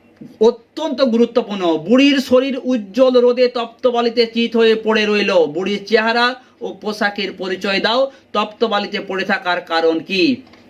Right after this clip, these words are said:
নেক্সট, সেই সময় এলো এক বুড়ি। লেখক বুড়ি সম্পর্কে যে বর্ণনা দিয়েছেন তা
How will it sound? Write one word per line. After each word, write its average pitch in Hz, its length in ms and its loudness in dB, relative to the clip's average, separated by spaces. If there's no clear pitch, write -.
নেক্সট, 247 340 -2
সেই 247 280 0
সময় 269 440 -6
এলো 247 320 4
এক 233 220 0
বুড়ি। 226 340 0
লেখক 214 560 -2
বুড়ি 226 180 2
সম্পর্কে 254 640 0
যে 226 200 2
বর্ণনা 220 480 -2
দিয়েছেন 240 540 2
তা 185 280 -2